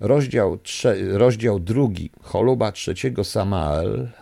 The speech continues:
Naprawdę to jest dość ważny rozdział, wbrew pozorom, bo on sugeruje, co będzie dalej i, i zobaczycie, to nie jest taki długi, potem sobie pogadamy. A ja kończę tą ag-, audycję takim,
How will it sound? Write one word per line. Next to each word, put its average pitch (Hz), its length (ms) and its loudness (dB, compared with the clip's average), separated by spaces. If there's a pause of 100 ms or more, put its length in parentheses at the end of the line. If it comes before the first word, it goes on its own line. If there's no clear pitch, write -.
(720)
Naprawdę 123 420 4
to 90 140 0
jest 87 140 0
dość 95 140 -2
ważny 98 380 2
rozdział, 73 520 -4
wbrew 78 260 -6
pozorom, 90 580 -2
bo 90 240 -6
on 90 140 -6
sugeruje, 90 520 -4
co 127 180 -4
będzie 92 320 -2
dalej 76 540 -4
i, 90 200 -10 (960)
i 120 60 -6
zobaczycie, 120 800 -4 (220)
to 311 100 -10
nie 302 80 -8
jest 143 160 -6
taki 85 220 -8
długi, 82 280 -8
potem 147 260 -2
sobie - 160 -6
pogadamy. 85 760 -6 (520)
A 214 100 -2
ja 202 100 2
kończę 175 320 -2
tą 135 220 -2
ag-, 123 400 0
audycję 127 580 -2
takim, 113 520 -6